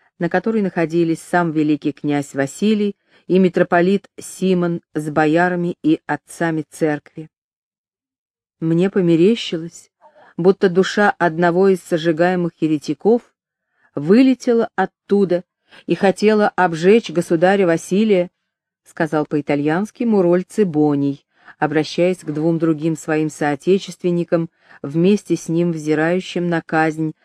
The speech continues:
с верха Никольской башни. «Да», оживленно покивал головою Алоизио Каркано, «пламя было необычайное, я никогда не видел таких прыжков огня».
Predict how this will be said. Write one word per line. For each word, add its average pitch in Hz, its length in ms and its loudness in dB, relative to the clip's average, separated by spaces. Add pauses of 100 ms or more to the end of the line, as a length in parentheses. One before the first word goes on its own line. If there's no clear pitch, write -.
(160)
с - 200 -20
верха 170 400 2
Никольской 151 680 -4
башни. 135 640 -8 (720)
«Да», 160 760 2 (220)
оживленно 175 600 0
покивал 175 440 0
головою 165 560 2 (180)
Алоизио 170 840 2
Каркано, 151 800 -2 (600)
«пламя 180 560 2
было 180 320 4
необычайное, 175 1160 -2 (360)
я 185 240 2
никогда 185 640 2
не 170 160 2
видел 165 320 4
таких 175 400 -2
прыжков 175 680 0
огня». 170 580 0